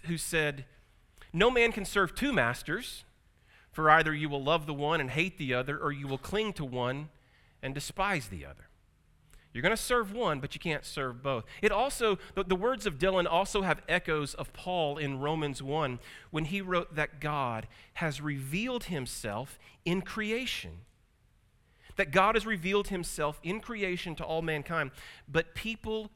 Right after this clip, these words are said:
choose to worship the creation instead of the creator.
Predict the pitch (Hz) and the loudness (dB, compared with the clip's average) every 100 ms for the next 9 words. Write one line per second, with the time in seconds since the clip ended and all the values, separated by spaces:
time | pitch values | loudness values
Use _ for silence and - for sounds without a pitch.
0 | - - - 220 175 135 127 - - - | -18 -12 -8 -4 -4 -2 -4 -10 -14 -10
1 | 151 127 147 156 - 107 - - - _ | -8 -4 -4 -4 -6 -10 -12 -20 -20 _
2 | - 123 - 143 127 143 156 - 90 87 | -10 -10 -8 -8 -4 -4 -4 -6 -8 -10
3 | 120 - _ _ _ _ _ _ - 117 | -14 -20 _ _ _ _ _ _ -14 -12
4 | - 131 117 113 - - 98 98 85 82 | -8 -6 -6 -8 -14 -10 -8 -6 -8 -12